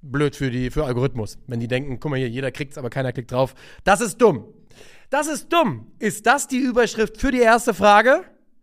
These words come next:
Sie lautet, "Moin. Wie bewertest du die Aussage von Lennart Kahl? Ich persönlich finde die Reaktion in den Medien ziemlich übertrieben, gerade bei so einem jungen Spieler, der einfach nur seinen Traum ausspricht." Und die Frage kommt von Lenny Kussner,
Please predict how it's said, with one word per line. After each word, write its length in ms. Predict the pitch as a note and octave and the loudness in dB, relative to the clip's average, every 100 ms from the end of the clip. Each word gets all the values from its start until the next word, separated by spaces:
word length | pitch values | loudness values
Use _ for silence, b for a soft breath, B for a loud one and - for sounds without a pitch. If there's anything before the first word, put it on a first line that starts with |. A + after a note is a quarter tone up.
| _ _ _ | _ _ _
Sie 140 | - B3+ | -4 2
lautet, 560 | B3 A#3 F3+ G3+ A3 - | 4 4 4 0 0 -2
"Moin. 400 | C4 D4 E3+ A2+ - b b b b | 4 4 4 -2 -14 b b b b
Wie 160 | - | -2
bewertest 500 | D#4 A#3+ A3 G#3+ G3 | 2 4 4 4 0
du 200 | G#3 G#3+ | 0 0
die 340 | B3+ F3+ G#3 D#4 | 0 0 0 4
Aussage 600 | A3+ A3 - G3+ G3 G3+ | 4 4 4 4 4 0
von 300 | - B3 A#3 | 2 2 2
Lennart 400 | E3 D3+ E3 - | 0 2 0 2
Kahl? 400 | G3+ A3 F3+ A#2+ b b | 4 6 4 0 b b
Ich 120 | - - | -10 0
persönlich 680 | F#3 E3+ E4 B3+ C3+ - | 0 4 2 2 -2 -8
finde 220 | - A3+ A#3+ | -4 -2 -2
die 120 | G#3+ | -2
Reaktion 560 | F3 D3 - A#3 D4 | 0 0 -2 0 2
in 60 | D#4+ | 2
den 120 | C4+ | 0
Medien 400 | G3+ F#3+ F#3 F#3 | 2 2 0 -2
ziemlich 300 | - C3+ B2 | -4 -8 -8
übertrieben, 500 | C3 B2 A#3 A#3+ A#3 B B B - | -8 -4 -2 0 -2 B B B -2
gerade 200 | F#3 C4 | 2 4
bei 180 | B3 | 2
so 140 | D3+ G#3 | 2 2
einem 180 | E3 D3+ | 2 2
jungen 180 | D#3+ | 0
Spieler, 300 | D3 E3 E3+ | -2 2 2
der 100 | E3 | 2
einfach 300 | - B2+ C#3 | -2 -6 -6
nur 160 | B2 B2 | -4 -2
seinen 180 | C3+ C#3+ | -2 -2
Traum 260 | - D3 | 0 2
ausspricht." 460 | C#3+ C3 C#3 C3 - B B B | 2 -2 -2 -2 -4 B B B
Und 340 | D#3 C#3 C#3+ G#3 | -2 -2 -2 -6
die 160 | C#3+ D#3+ | -6 0
Frage 300 | D#3+ G3 G3 | 4 6 6
kommt 200 | G3 F#3 | 4 4
von 220 | A#3 C4+ - - | 4 2 -4 -16
Lenny 440 | B2+ B2 B2 - - | -10 -8 -6 -8 -2
Kussner, 560 | - E4+ - F#3+ F3 | 4 4 6 6 6